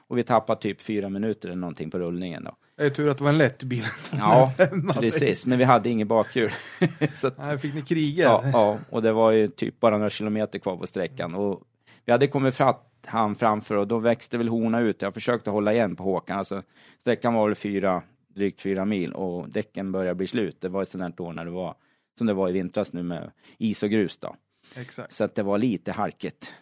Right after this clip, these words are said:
Speaker 2: Ja, jag kan tänka
Speaker 1: En
Speaker 2: mig det.
Speaker 1: klassisk vänstersväng ner för, ja, det, många vet var det är någonstans. Men i alla fall, så gick det. Och mål kom vi. Så det var en jättekämpa seger, ska jag säga det.
Speaker 2: Ja, men hur var det när ni skrev noter på den här tiden?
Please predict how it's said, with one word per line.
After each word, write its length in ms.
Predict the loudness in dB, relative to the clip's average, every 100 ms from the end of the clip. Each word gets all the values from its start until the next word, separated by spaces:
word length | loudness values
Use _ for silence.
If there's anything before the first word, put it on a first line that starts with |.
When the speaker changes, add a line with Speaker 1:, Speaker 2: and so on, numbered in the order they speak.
| _ _
Speaker 2:
Ja, 60 | -8 -6
jag 120 | -6
kan 120 | -6
tänka 240 | -6 -4
Speaker 1:
En 60 | -2
Speaker 2:
mig 80 | 0
det. 40 | 2
Speaker 1:
klassisk 600 | 2 2 -6 -6 -10 -20 _ _
vänstersväng 640 | 0 0 -2 -4 -2 -2
ner 140 | -4 -6
för, 160 | -8
ja, 240 | -6 -6 -8 _ -12
det, 340 | -10 -8 -12
många 320 | -10 -8 -6
vet 220 | -6 -8 -8
var 80 |
det 80 | -8
är 60 | -8
någonstans. 420 | -10 -12 -18 -12
Men 300 | -10 -8 -10
i 40 | -12 _ _ _ -2
alla 180 | 0
fall, 220 | 2 0 -2 _
så 180 | -8 -6
gick 220 | -6 -6
det. 140 | -10 -10 -14 _
Och 100 | -4
mål 200 | -4 -4
kom 240 | -6 -6
vi. 120 | -6 -10 _ _ -14
Så 140 | -6
det 100 | -2
var 240 | 0 0 0
en 120 | -4
jättekämpa 840 | -6 -8 -8 _ -10 -8 -8 -8
seger, 340 | -6 -6 -6
ska 140 | -12 -16
jag 80 | -16
säga 220 | -12 -12
det. 100 | -12 _ _ _ _ _ _ _ _ _ _
Speaker 2:
Ja, 340 | -6 -6 -8 -6
men 260 | -4 -4 -4
hur 160 | -4
var 180 | -2 -2
det 140 | -4
när 160 | -6 -4
ni 100 | -4
skrev 180 | -2 -4
noter 360 | -2 -6 -6
på 80 | -2
den 100 | -2
här 100 | -2
tiden? 380 | -4 -4 -4 -10